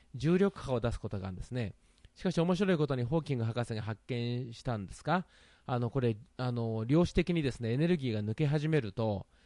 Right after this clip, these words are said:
あの、消滅しちゃうことがあるんですね。ですから、まあ、ブラックホールというのはですね、まあ、それが全てを追うってことはなくて、どっかでこの、まあ、消えてしまう、まあ、台風みたいなもんなんですけども、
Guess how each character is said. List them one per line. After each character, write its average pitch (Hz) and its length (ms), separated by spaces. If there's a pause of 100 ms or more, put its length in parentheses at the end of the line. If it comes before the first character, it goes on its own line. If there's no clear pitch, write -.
(240)
あ - 140
の、 - 80
消 185 240
滅 202 180
し - 40
ち 196 100
ゃ - 20
う 180 60
こ 180 80
と 156 100
が 113 60
あ - 20
る 98 60
ん - 20
で 107 80
す - 80
ね。 135 300 (400)
で 131 60
す - 100
か 131 80
ら、 113 120
ま 123 320
あ、 104 40
ブ 117 100
ラ 131 80
ッ 131 40
ク - 120
ホ 139 120
ー - 20
ル 127 100
と 117 80
い 107 60
う - 20
の 104 80
は 104 80
で 101 80
す - 100
ね、 110 320 (320)
ま 107 600
あ、 120 40
そ - 220
れ 156 100
が 147 120
全 226 260
て 160 100
を 120 120
追 123 60
う - 40
っ - 20
て - 120
こ 131 120
と 123 60
は 113 60
な 104 100
く - 80
て、 110 120
ど 175 100
っ 202 100
か 127 120
で 113 100
こ 107 100
の、 104 80
ま 101 120
あ、 - 20
消 139 180
え 131 40
て 135 100
し 123 160
ま 113 100
う、 110 80
ま 113 80
あ、 113 60
台 147 180
風 175 160
み 131 100
た 107 100
い - 20
な 101 80
も 107 120
ん 101 60
な 95 100
ん 92 40
で 95 80
す - 40
け 107 100
ど 101 60
も、 104 300